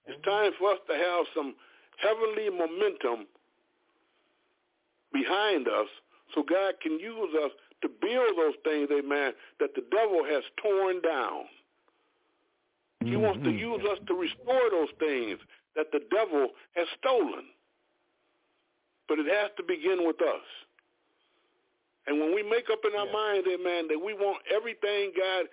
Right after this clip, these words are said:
Speaker 1: has for us, we want to be able to do everything that God has equipped us to do,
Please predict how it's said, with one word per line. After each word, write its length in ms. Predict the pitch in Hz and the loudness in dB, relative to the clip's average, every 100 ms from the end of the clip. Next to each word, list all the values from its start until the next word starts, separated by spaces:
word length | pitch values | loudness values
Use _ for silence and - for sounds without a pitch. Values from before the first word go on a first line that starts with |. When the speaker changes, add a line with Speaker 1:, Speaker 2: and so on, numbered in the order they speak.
| - _ | -12 _
Speaker 1:
has 320 | 190 220 196 - | 2 4 2 0
for 100 | 226 220 208 214 | 0 2 0 -2
us, 80 | - - - _ _ _ _ _ _ _ | -4 -14 -20 _ _ _ _ _ _ _
we 100 | 170 | -4
want 220 | 196 196 | 0 0
to 80 | 175 | 0
be 140 | 185 185 | 0 0
able 140 | 175 | 0
to 80 | 160 143 | -4 -2
do 180 | 208 196 | -2 0
everything 560 | 202 202 190 202 208 190 | 0 -2 -2 -2 0 -2
that 160 | 151 | -2
God 300 | 175 196 202 | 0 0 0
has 220 | 165 180 156 | 0 0 -2
equipped 460 | 147 - 240 - 196 | -8 -4 -2 0 0
us 140 | 185 - | -2 -2
to 60 | 156 | -4
do, 340 | 175 226 247 | -2 -2 -4